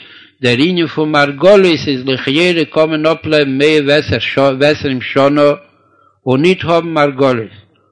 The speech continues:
און זיי טאמען נישט פעלן אין שלמות בכל הענינים. <coughs> אבער אף על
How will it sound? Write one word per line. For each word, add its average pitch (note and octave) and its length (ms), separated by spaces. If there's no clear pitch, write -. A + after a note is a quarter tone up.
און B2 120
זיי B2+ 180
טאמען C3+ 260
נישט - 240
פעלן F3+ 380
אין D3 120
שלמות E3+ 600
בכל D#3 320
הענינים. C#3 640
<coughs> - 1120
אבער A2+ 280
אף E3 300
על E3 140